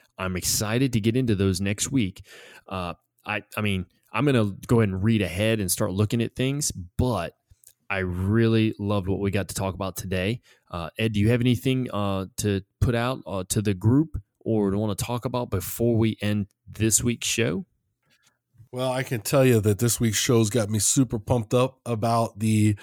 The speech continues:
Speaker 2: legend of the first team. So I'm probably gonna go watch, I think I'm gonna go watch the movie. I ain't gonna lie.
Speaker 1: <laughs>
Speaker 2: I'm probably gonna go watch it again. Uh,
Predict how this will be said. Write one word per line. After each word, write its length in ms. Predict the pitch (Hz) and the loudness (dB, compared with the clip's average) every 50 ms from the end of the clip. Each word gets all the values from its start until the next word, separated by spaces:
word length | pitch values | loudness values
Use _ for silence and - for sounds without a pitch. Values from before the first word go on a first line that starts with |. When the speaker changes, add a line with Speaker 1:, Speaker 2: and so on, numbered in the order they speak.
| - - - - - | -8 -20 -20 -14 -10
Speaker 2:
legend 640 | 117 110 110 117 123 127 131 131 139 135 127 127 127 | -6 -2 0 2 4 4 4 4 4 4 2 2 2
of 260 | 113 123 123 117 110 104 | 2 4 4 4 4 4
the 100 | 113 104 | 2 2
first 400 | - - 127 127 123 - - - | 2 2 2 2 2 0 0 2
team. 420 | 143 139 147 175 196 202 214 220 - - - - - - | 4 4 4 4 4 2 0 -4 -8 -14 -20 -20 -14 -8
So 220 | - - 131 123 | 0 2 4 6
I'm 120 | 120 127 143 | 6 6 6
probably 220 | 156 170 165 160 | 6 6 6 6
gonna 160 | 151 147 139 | 6 6 6
go 100 | 131 127 | 6 6
watch, 320 | 117 117 117 110 110 - - - | 6 6 6 6 4 2 0 -4
I 80 | 127 | -2
think 140 | 113 139 135 | 2 2 4
I'm 60 | 127 | 4
gonna 80 | 117 107 | 4 4
go 60 | 101 95 | 2 2
watch 220 | 92 92 92 - | 2 2 0 0
the 80 | - 95 | -2 -2
movie. 300 | 87 87 85 82 82 95 | -2 -2 -2 -2 -2 0
I 40 | 101 | 2
ain't 100 | 104 104 | 2 4
gonna 120 | 98 95 92 | 6 6 6
lie. 220 | 90 85 85 82 - - | 4 4 2 -2 -4 -8
Speaker 1:
<laughs> 100 | - - | -10 -8
Speaker 2:
I'm 60 | 117 | -2
probably 200 | 107 139 135 127 | 0 2 4 4
gonna 140 | 127 127 120 | 4 4 4
go 60 | 113 | 4
watch 260 | 110 110 107 107 - 101 | 4 4 4 2 0 -2
it 60 | - - | -2 0
again. 500 | 127 127 127 113 113 101 87 85 85 95 - _ _ _ _ _ _ - | 2 2 4 4 4 2 2 0 -2 -8 -12 _ _ _ _ _ _ -6
Uh, 380 | 98 98 95 95 92 90 90 | -2 0 0 0 0 0 -2